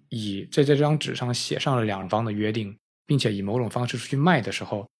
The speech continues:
你才构成。就好像你在金块上如果不打一个印章的话，你是不能认为这个金块本身是一个约定的。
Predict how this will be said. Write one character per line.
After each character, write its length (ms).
你 80
才 160
构 160
成。 120
就 120
好 120
像 240
你 80
在 160
金 220
块 180
上 160
如 80
果 120
不 100
打 300
一 60
个 60
印 220
章 180
的 60
话， 160
你 140
是 80
不 100
能 160
认 140
为 80
这 100
个 80
金 160
块 320
本 160
身 180
是 140
一 60
个 60
约 200
定 240
的。 80